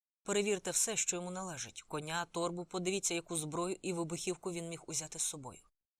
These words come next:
Я не дуже придивлявся раніше, але мені здається, він носить щось під курткою». «Прокляття, оце ми влипли». «Не турбуйся», — пробурмотів Заде, знову поклавши руку на плече Халеда. «Нічого не можу вдіяти з собою», —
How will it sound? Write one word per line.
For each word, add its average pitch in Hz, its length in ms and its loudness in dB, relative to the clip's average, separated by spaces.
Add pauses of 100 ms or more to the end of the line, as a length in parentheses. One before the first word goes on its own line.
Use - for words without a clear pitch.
(100)
Я 180 160 4
не 190 100 0
дуже 180 240 2
придивлявся 180 580 0
раніше, 143 440 -4
але 165 180 -2
мені 165 220 -4
здається, 170 540 0
він 185 160 0
носить 196 300 -2
щось - 420 8
під - 200 -8
курткою». 147 540 -8 (540)
«Прокляття, 143 520 -6
оце 139 220 4
ми 180 100 -8
влипли». 131 420 -10 (640)
«Не 220 100 -4
турбуйся», — 143 520 -4 (300)
пробурмотів 165 600 0
Заде, 160 320 0
знову 190 320 -4
поклавши 170 480 -4
руку 185 200 -8
на 175 100 -12
плече 160 260 -6
Халеда. - 460 -14 (500)
«Нічого 226 360 2
не 190 100 -2
можу 180 240 -2
вдіяти 165 380 -4
з - 40 -2
собою», — 135 400 -4